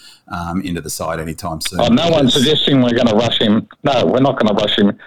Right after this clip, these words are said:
Speaker 2: I'm not suggesting that. That's why I
Speaker 1: Good,
Speaker 2: said
Speaker 1: good.
Speaker 2: from next year on, let him get a bit of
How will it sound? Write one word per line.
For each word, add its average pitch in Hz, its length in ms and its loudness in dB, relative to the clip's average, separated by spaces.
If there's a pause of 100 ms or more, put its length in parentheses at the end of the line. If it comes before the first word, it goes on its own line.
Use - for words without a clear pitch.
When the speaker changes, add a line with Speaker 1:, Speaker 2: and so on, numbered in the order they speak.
(100)
Speaker 2:
I'm 110 100 0
not 120 200 0
suggesting 117 480 2
that. 131 240 0 (200)
That's - 200 -4
why 117 80 2
I 98 140 2
Speaker 1:
Good, - 120 0
Speaker 2:
said - 200 2
Speaker 1:
good. 78 280 -10
Speaker 2:
from 95 140 2
next 104 320 0
year 98 160 4
on, 98 220 2
let 104 200 2
him 101 220 4
get 104 160 2
a 98 40 0
bit 92 120 0
of 85 180 -2